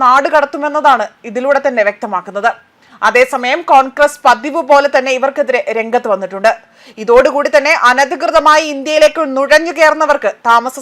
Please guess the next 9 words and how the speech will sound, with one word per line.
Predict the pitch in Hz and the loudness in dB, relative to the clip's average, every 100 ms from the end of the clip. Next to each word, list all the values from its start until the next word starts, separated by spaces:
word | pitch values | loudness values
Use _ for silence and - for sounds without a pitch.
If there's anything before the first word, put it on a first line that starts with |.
| 285 | -4
സൗകര്യം | 247 247 277 247 | -2 -2 -4 -4
ഉൾപ്പെടെ | 254 294 277 240 | -2 0 2 0
ഒരുക്കി | 240 247 311 | -2 -6 -2
നൽകുന്നത് | 262 262 277 233 302 311 | 0 0 -2 -2 0 2
കോൺഗ്രസ് | 254 254 277 277 269 | 0 -2 -6 -4 0
പാർട്ടിയാണെന്നതാണ് | 247 247 285 269 277 294 285 240 190 - - 226 | 0 0 0 0 0 0 0 0 -2 -12 -20 -10
ഇതിലൂടെ | 254 269 269 262 | -4 0 0 2
ഇപ്പോൾ | 240 190 | -2 0
വെളിവായിരിക്കുന്നതും. | 220 226 190 185 185 202 202 226 | 0 2 2 0 -8 -8 -6 -8